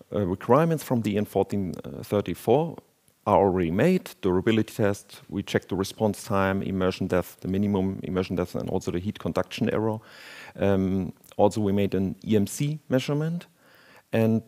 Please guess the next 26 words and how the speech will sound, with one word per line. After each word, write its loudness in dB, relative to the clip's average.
we -2
have 2
also 2
additional 2
jumo 0
requirements. 0
We -2
make 0
a -2
cycle 0
test, -6
uh, 0
with -6
ten -2
thousand 0
cycles, -2
and -2
we 0
make 0
a, -2
um, -4
commu-, 0
uh, 0
continuous -2
temperature -2
test, -6